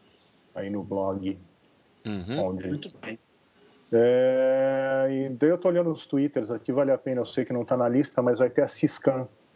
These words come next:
Speaker 1: que é o evento do Thomas Lean lá em Singapura, que também é um evento bem técnico.
Speaker 3: Uhum.
Speaker 1: É, então, se tiver uma palestra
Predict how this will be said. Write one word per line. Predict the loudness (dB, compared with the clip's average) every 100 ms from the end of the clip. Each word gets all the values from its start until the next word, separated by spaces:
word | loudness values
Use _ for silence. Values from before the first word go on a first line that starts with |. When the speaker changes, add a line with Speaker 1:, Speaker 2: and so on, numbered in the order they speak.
| _
Speaker 1:
que | 0
é |
o | 0
evento | 0 0 0 0
do | 0
Thomas | 0 2 0 2
Lean | 0 2 0
lá | 0 0
em | 0 -2 -4 -6
Singapura, | -4 2 2 2 2 2 0
que | -2
também | 0 4
é |
um | 2
evento | 2 -2 -2 0
bem | 0
técnico. | 2 0 2 -4 -6 -6 -12 -20 -20 -20 -20 -12 -4
Speaker 3:
Uhum. |
Speaker 1:
É, | -2 0 0 0 -2 -4
então, | -6 -4 -4 -4
se | -2 0
tiver | 2 4
uma | 2 2
palestra | 2 0 0 -2